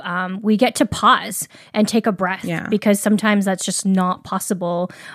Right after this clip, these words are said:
Speaker 1: when the world is going at the pace that it usually does. So,
Speaker 2: For
Speaker 1: Rebecca,
Speaker 2: sure.
Speaker 1: for our final question, for people who are picking up the book, who are, who are, you know, wanting to get it,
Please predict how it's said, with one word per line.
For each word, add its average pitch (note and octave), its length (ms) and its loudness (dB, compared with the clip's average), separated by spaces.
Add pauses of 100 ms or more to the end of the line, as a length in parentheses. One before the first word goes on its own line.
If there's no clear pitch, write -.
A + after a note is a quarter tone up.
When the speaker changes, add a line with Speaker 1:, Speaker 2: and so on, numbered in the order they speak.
(100)
Speaker 1:
when F#3 560 2 (100)
the F#3 160 -2
world F#3+ 360 2
is F3+ 120 2
going F#3+ 280 0
at F3+ 100 -8
the F3+ 80 -6
pace F3+ 300 -8
that F#3+ 160 -4
it G#3 80 -8
usually F#3+ 340 -8
does. A3+ 400 -12 (600)
So, B3+ 360 4
Speaker 2:
For - 80 -10
Speaker 1:
Rebecca, C4 300 2
Speaker 2:
sure. D#4+ 100 2
Speaker 1:
for D4 360 2
our A#3 120 2
final B3 380 0
question, - 680 -8
for A3 220 -6
people B3 380 -2
who B3+ 400 2
are G#3 500 0 (100)
picking C4+ 320 0
up B3+ 200 0
the B3 60 0
book, G3+ 280 -2
who G#3 140 -2
are, G3+ 340 -4
who G#3 180 -2
are, F#3 440 -2
you G#3+ 120 -2
know, G3+ 160 -6
wanting G#3 380 -2
to - 120 -8
get G3 220 -4
it, - 240 -10